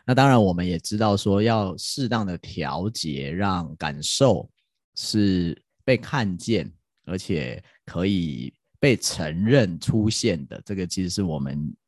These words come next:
呃，面对自己的感受蛮重要的一个功课。所以当我在访问 S 的朋友的时候，不管是S I啊、S 或S C，我们都有特别会针对就是这个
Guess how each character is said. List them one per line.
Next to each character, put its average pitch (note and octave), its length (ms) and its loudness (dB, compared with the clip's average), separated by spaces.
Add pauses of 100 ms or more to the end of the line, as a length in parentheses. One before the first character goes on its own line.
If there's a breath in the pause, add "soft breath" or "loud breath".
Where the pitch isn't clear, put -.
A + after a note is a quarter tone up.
(240)
呃， A1+ 380 -10 (420)
面 A#2+ 340 6
对 A2+ 260 4
自 G2+ 180 -2
己 D#2 200 -10
的 D2+ 180 -10 (100)
感 C#2+ 260 -8
受 F#2 420 0
蛮 F#2 240 0
重 G#2 200 4
要 F2+ 140 2
的 E2+ 100 -2
一 F2 60 -2
个 E2+ 140 -10
功 E2+ 220 -10
课。 F#2 240 -6 (580 soft breath)
所 B2+ 120 6
以 C3 60 8
当 B2 180 4
我 F#2+ 120 6
在 G#2+ 140 4
访 D#2+ 300 -2
问 F#2+ 260 -2 (100)
S F2 340 -4
的 F#2 80 0
朋 - 260 -4
友 E2 140 0
的 B1+ 100 -6
时 - 140 -8
候， E2+ 180 -2 (880 loud breath)
不 - 80 -6
管 E2+ 200 0
是 - 120 -6
S E2+ 420 -2
I F#2 260 2
啊、 F2 280 -2 (100)
S E2 420 -8
或 A2 240 0
S E2 260 -6
C， - 340 -12 (300)
我 F2+ 80 -8
们 F#2 100 -4
都 A#2+ 140 4
有 A2 80 6
特 C3+ 180 4
别 G#2+ 140 6
会 A2 160 6
针 G#2 320 0
对 G#2 180 0
就 F#2+ 120 -4
是 F#2+ 120 -8
这 F#2+ 100 -10
个 F#2 140 -8